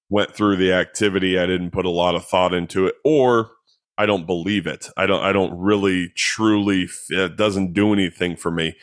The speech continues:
So, you know, it's a, it's another activity that I think in a, in a smaller setting or even like a one-on-one setting, being able to work through this activity with an athlete,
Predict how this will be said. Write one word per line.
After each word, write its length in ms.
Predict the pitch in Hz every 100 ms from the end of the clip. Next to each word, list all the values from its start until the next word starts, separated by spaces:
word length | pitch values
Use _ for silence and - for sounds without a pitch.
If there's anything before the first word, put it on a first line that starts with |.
| - - -
So, 280 | 127 117 -
you 120 | 143
know, 120 | 120
it's 160 | 113 -
a, 200 | 113 - - - -
it's 140 | - 143
another 360 | 131 135 131
activity 540 | 123 117 - 127 120 120
that 160 | 104
I 120 | 104
think 440 | 95 - 120 107 -
in 280 | - 110 110
a, 280 | 104 101 95
in 140 | 107 98
a 60 |
smaller 640 | - - 113 107 113 110 98
setting 680 | - - 110 123 131 139 131 -
or 320 | 92 90 90
even 300 | 101 98 95
like 160 | 95 90
a 80 |
one-on-one 840 | 90 90 104 107 104 101 95 104 104
setting, 520 | - 110 104 104 98
being 280 | 92 104 101
able 240 | 101 95
to 60 | 90
work 340 | 87 101 101
through 240 | - 110 98
this 240 | 98 -
activity 540 | 98 92 - 107 98
with 180 | 95 95
an 80 | 92
athlete, 520 | 95 95 - 101 95